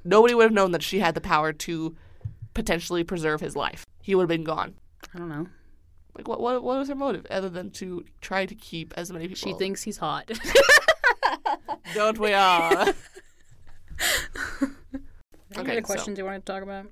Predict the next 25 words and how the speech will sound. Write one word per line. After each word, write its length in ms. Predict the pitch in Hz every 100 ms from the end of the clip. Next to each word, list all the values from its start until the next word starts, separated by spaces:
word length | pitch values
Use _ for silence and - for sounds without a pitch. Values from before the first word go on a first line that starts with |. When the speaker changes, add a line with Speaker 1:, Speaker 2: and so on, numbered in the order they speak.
| -
Speaker 1:
Um, 460 | 247 285 294 294 294 - -
ooh, 220 | 196 151 -
can 260 | - 190 185
fear 260 | 170 175
be 160 | 156 143
a 60 |
good 240 | - - -
thing? 240 | - - - - -
I 60 |
Speaker 2:
Yeah. 100 | -
Speaker 1:
say 180 | - 170
hands 260 | - - -
down 180 | - -
yes. 340 | - - - - -
Seth 300 | - 285 339
is 120 | 320
one 180 | 247 240
person 300 | 220 214 196
who 80 | 202
completely 420 | - 170 175 170
ignores 520 | 151 160 226 208 180
fear 460 | - 139 90 165 190 - -
and 200 | 180 185
just, 380 | 170 170 - - - - - - - - -
like, 220 | -